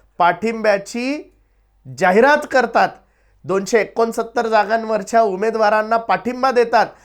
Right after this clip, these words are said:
आणि त्याची प्रत या महाराष्ट्रामध्ये व्हायरल होते.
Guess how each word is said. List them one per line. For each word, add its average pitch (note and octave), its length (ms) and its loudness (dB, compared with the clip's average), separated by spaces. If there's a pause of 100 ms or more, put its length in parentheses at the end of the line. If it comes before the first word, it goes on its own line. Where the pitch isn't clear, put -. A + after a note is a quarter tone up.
(140)
आणि F3+ 220 -2
त्याची D#3+ 440 -6
प्रत G3+ 600 0
या F3+ 160 2
महाराष्ट्रामध्ये F3 720 -4
व्हायरल D3 380 -4
होते. - 340 -14